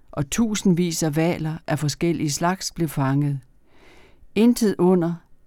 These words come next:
at fangstresultaterne hen imod slutningen af seksten hundrede-tallet blev mindre og mindre. Dertil kom problemer på grund af en række krige,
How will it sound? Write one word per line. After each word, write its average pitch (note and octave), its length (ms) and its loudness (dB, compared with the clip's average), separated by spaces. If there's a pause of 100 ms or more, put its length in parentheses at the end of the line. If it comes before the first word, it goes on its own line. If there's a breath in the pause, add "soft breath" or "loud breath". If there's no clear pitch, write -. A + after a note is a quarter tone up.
at D3+ 140 0
fangstresultaterne D3+ 1300 -2 (300 soft breath)
hen G#3+ 260 0
imod F3 240 4
slutningen F3 500 0
af D3 80 0
seksten D#3 520 0
hundrede-tallet D3+ 600 0 (160)
blev D#3 140 2
mindre D3 380 2
og C#3+ 200 -2
mindre. C#3 480 0 (1500 soft breath)
Dertil E3 440 4
kom F3 320 2
problemer D#3+ 520 0
på D3 140 -4
grund E3 260 0 (100)
af D#3 80 0
en D3 200 2
række C#3+ 260 -2 (380)
krige, F#3 480 2